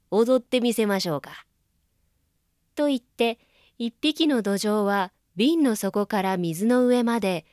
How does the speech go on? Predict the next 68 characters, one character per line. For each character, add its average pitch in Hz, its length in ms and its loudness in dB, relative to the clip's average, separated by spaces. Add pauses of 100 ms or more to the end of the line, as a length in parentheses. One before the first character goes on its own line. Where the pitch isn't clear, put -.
(300)
も 196 220 0
ん 247 100 0
ど 247 140 4
り 240 160 0
打 240 60 0
っ 233 40 -6
て 175 420 -4
滑 165 120 0 (120)
稽 277 200 2
な 277 120 2
顔 233 360 2
を 226 120 0
表 208 220 0
面 254 380 0
へ 175 60 -4
出 202 160 -4
し、 - 340 -4 (800)
ま 170 180 -4
た 254 240 -2
瓶 247 320 0
の 262 100 2
底 214 340 -2
に 208 180 0
沈 165 360 -6
み 214 140 0
ま 220 140 -2
し - 100 -6
た。 - 180 -12 (2000)
子 233 160 4
供 262 280 4
は 254 140 4
今 247 260 2
ま 269 180 2
で 202 200 -2 (320)
土 190 140 2
壌 240 380 6
を 233 40 4
バ 190 180 0
カ 226 120 0
に 240 140 -2
し - 80 -8
て 247 160 2
い 240 80 -2
た 254 140 -2
の 233 120 2
は、 185 180 2
全 156 420 -4
く 240 100 -2
自 202 200 -2
分 240 200 2
の 285 100 4
考 269 380 0
え 277 100 2
が 208 180 0
足 208 120 -4
り 226 100 0
な 311 120 0
か 330 120 0
っ 302 40 -4
た 240 180 -2
の 233 80 0
だ 208 120 -2
と 202 120 -4
知 185 180 -4
り 185 80 -4
ま 196 140 -4
し - 100 -4
た。 - 180 -10